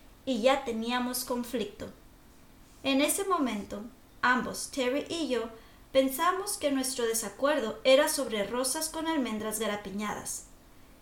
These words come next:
En retrospectiva, ese no era en absoluto el problema. El conflicto realmente era sobre la diferencia de perspectivas y tenía su raíz en insensibilidad de mi parte. Cuando Terry cuenta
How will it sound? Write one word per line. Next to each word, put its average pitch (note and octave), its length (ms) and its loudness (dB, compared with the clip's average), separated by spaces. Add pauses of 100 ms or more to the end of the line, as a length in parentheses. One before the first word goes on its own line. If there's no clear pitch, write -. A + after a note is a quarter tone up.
(200)
En C4 140 0
retrospectiva, A#3 1080 -2 (280)
ese D#4 320 0
no C4 240 2
era C4 280 0
en G#3+ 100 -2
absoluto A3 540 -2
el G3 60 -4
problema. G3 540 -6 (600)
El B3+ 180 8
conflicto A#3 800 -4
realmente A#3+ 800 0
era G#3+ 180 0
sobre A#3 340 0
la G#3+ 120 0
diferencia G#3+ 720 -4
de C4+ 80 -2
perspectivas A#3+ 920 -6 (460)
y C#4+ 120 4
tenía B3+ 480 2
su D4+ 180 -4
raíz G#3 520 -2
en A#3+ 300 -6
insensibilidad A3+ 1200 -2
de A#3 180 -2
mi G#3+ 120 -4
parte. G3 460 -4 (1800)
Cuando B3+ 320 6
Terry E4+ 420 6
cuenta C4+ 540 4